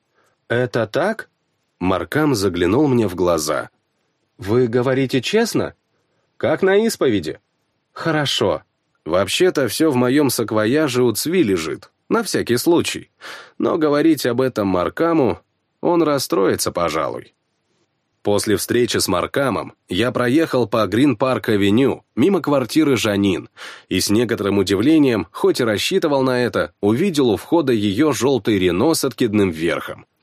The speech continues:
Красного Дилаи поблизости не было, хоть он сейчас и не помешал бы. Остановившись неподалёку,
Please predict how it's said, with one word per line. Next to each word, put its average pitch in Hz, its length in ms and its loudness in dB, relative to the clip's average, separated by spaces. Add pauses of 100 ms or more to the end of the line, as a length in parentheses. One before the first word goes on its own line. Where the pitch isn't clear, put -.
Красного 110 500 0
Дилаи 113 540 2
поблизости 110 600 0
не 107 260 2
было, - 240 -6 (140)
хоть 131 260 -4
он 220 140 4
сейчас 160 460 0
и 139 40 4
не 123 120 2
помешал 107 540 0
бы. - 200 -12 (340)
Остановившись 101 840 0
неподалёку, 98 800 0